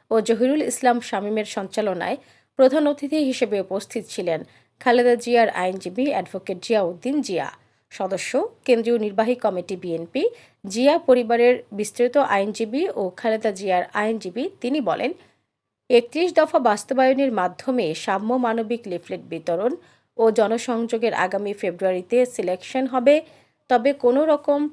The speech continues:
পিআর মেনে নিব না, কোনো জনগণ তা মেনে নিবে না।" দেশের বর্তমান রাজনৈতিক, সামাজিক ও অর্থনৈতিক সংকট নিরসনে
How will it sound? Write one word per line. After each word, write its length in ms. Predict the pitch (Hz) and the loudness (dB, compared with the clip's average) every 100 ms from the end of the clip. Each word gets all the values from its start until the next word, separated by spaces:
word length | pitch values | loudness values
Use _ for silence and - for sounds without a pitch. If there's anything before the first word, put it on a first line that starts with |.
| - | -4
পিআর 360 | 233 233 254 | 2 4 4
মেনে 260 | 247 202 196 | 2 -2 -4
নিব 260 | 180 160 170 | -4 -4 -4
না, 220 | 165 - _ _ _ - | -4 -10 _ _ _ -6
কোনো 200 | 226 240 | -2 0
জনগণ 520 | 214 196 226 262 302 | 0 0 2 0 0
তা 160 | 240 190 | -2 -2
মেনে 260 | 190 190 | -2 -4
নিবে 260 | 185 170 170 | -6 -6 -6
না।" 200 | - - _ _ _ - | -6 -10 _ _ _ -4
দেশের 240 | 226 254 | -2 -2
বর্তমান 500 | 220 196 208 214 233 | 0 0 0 -2 0
রাজনৈতিক, 680 | 196 185 - 240 240 262 254 | 0 -2 -2 -6 -2 -4 -4
সামাজিক 600 | - 202 202 196 233 233 | -6 -2 -2 -2 -4 -2
ও 80 | 185 | -2
অর্থনৈতিক 640 | 170 185 - 240 240 240 | -2 -4 -4 -4 -2 -6
সংকট 440 | - 214 180 196 196 | -8 -10 -6 -6 0
নিরসনে 560 | 233 247 - 151 185 | 2 2 -2 -6 -6